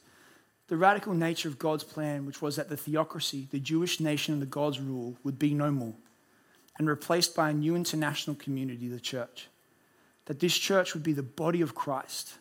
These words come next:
organically united to him, and that Jews and Gentiles, that all of us, would be incorporated into Christ and his church on equal terms without any distinction." This is why when Anna prayed earlier, she did not pray for one side of the Middle East conflict.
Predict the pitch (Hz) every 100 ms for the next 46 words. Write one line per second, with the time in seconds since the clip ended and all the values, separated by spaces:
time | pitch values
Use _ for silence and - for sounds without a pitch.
0 | _ - 156 131 156 170 170 180 151 143
1 | 143 156 - 135 139 135 123 151 165 160
2 | 151 147 147 131 127 147 - - - -
3 | - 131 - 160 170 147 117 - - -
4 | - _ - _ _ - 147 147 135 -
5 | 156 151 156 147 143 - 151 139 - 135
6 | - 151 131 156 143 143 156 - 143 127
7 | 120 123 135 139 127 - 117 107 110 -
8 | _ _ _ _ _ _ _ _ _ _
9 | _ _ 170 175 160 180 180 165 156 156
10 | 165 151 165 156 143 147 147 139 131 147
11 | 151 156 143 - 151 147 143 143 156 151
12 | - 151 143 139 - 131 131 139 143 135
13 | 131 - 135 - 139